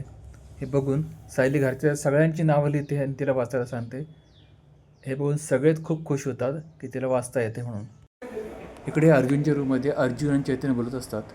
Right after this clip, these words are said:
चैतन्य अर्जुनला म्हणतो, "मी शंभर टक्के खात्री देतो, मी बघितलंय, तिच्या तळपायावर कुठल्याही प्रकारची जन्मखून नाही आहे, पण तू एकदा बघ आणि खात्री कर."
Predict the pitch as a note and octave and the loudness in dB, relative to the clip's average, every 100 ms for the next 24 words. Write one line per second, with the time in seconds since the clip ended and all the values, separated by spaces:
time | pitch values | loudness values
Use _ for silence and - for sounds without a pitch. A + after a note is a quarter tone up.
0 | - - - - - - - - A#2+ A#2+ | -20 -20 -20 -20 -20 -20 -20 0 2 4
1 | D3+ D#3 C#3+ B2+ C3 C3 C#3 A#2 B2 D#3+ | 2 4 4 2 2 2 0 -2 -6 -8
2 | - - - - C#3+ - B2+ C3 E3 D#3+ | -16 -20 -20 -8 -6 0 0 2 2 4
3 | D#3+ D#3+ C3+ C#3 C#3 C3 C3 D#3+ - - | 2 0 -4 -4 -4 -2 -4 -6 -10 -2
4 | C#3 B2 C3 E3 D#3+ B2 - - - - | 0 2 4 2 2 -2 -4 -14 -18 -8
5 | B2+ D#3 D#3 C#3+ C#3 C#3+ D3 D#3 D3 D3 | -4 -2 0 0 2 2 2 0 -4 0
6 | D3+ D3+ D3 C#3 C#3 C3 C3+ C3+ C#3 C3+ | 0 0 -2 -2 0 2 0 -2 -2 0
7 | A#2 G2+ - - - - - B2 B2+ - | 0 -4 -12 -20 -20 -20 -6 -2 0 6
8 | D#3+ D3+ D3 C3+ E3 - C3 C3 C3+ B2+ | 6 6 4 2 0 0 -4 -4 -4 -4
9 | G#2 | -4